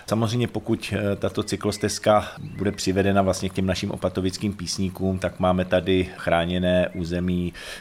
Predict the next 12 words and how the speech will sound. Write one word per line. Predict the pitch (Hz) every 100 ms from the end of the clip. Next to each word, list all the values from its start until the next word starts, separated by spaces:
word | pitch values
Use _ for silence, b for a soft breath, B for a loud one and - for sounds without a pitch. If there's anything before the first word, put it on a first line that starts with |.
| -
Hrozná, | - 78 85 82 98 98 107 160 - B B B
která | - 87 87
je | 85
vlastně | 87 92
součástí, | 90 85 85 90 87 - - 87 82 - -
myslím, | - 82
že | 82 - - -
chráněných | - 82 87 82
území | 87 85 87
Natura | 78 73 - 90 95
dva | 78 -
tisíce, | 78 - 104 - 120 117